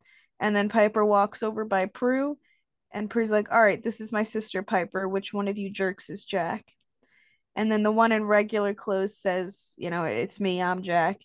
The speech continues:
And the other one is his twin, Jeff. Prue asks what they were trying to prove,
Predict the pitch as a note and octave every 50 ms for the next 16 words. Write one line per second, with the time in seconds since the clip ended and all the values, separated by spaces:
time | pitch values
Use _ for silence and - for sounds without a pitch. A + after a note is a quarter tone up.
0 | _ _ _ _ _ _ _ _ _ - F#3+ F#3+ F#3+ G3 E3 E3 G3+ G3 G3 F#3+
1 | F#3+ F#3 F#3 F3+ G3 - - F3+ - - - - - A3+ G#3 F#3+ F#3 F#3 F#3+ G3+
2 | - G3 F3 A#2+ D2 C2+ - - - _ _ _ _ _ _ _ _ - _ _
3 | _ _ _ _ _ _ _ - - C#4 C#4+ C#4+ C4 A#3+ A3 A3 A3+ A3 - -
4 | - - A3+ A3+ A3 A3 - A3 G#3+ G#3+ G#3+ - A#3 A3 A3 A3 A#3 B3 A#3+ -
5 | - F#3 E3+ E3+ F3 F#3 A3+